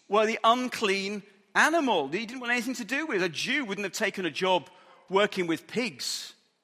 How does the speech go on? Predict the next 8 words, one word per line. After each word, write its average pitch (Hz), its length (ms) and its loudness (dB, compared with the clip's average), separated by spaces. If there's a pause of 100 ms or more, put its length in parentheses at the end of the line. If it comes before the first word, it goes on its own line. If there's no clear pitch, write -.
(440)
And 170 100 -4
so 226 140 0
this 269 180 -6
guy 254 280 4
has 175 100 2
sunk 180 320 -2
really 220 540 -4
low. 185 460 2